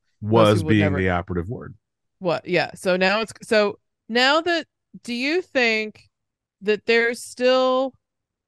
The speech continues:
Speaker 1: a message that can be honed called, "Because we have more government services, we're more of a socialist state and therefore authoritarianism"? Do you think that that is still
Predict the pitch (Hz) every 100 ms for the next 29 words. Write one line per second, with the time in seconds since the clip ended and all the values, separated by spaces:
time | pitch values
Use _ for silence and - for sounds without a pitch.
0 | _ - 220 214 214 220 247 208 185 202
1 | - 202 196 185 180 175 190 _ _ -
2 | 185 214 190 160 156 151 156 _ - 185
3 | 165 160 147 - _ _ _ _ 190 185
4 | 214 208 226 220 202 196 190 190 185 175
5 | 170 180 180 185 175 175 170 170 170 170
6 | 165 - 165 - 165 165 - 156 156 -
7 | 165 160 156 160 156 151 151 156 _ _
8 | _ 175 180 165 175 175 202 233 254 285
9 | 285 285 _ - 208 190 233 208 202 196
10 | 190 190 - - 190 185 185 190 190